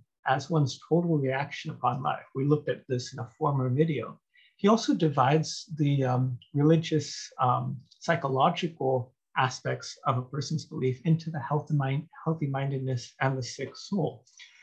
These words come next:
Um, and he's giving this atheist as an example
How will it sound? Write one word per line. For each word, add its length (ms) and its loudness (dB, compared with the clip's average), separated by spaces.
Um, 400 4
and 140 4
he's 180 4
giving 420 2
this 420 -2
atheist 680 -2
as 220 2
an 80 0
example 760 0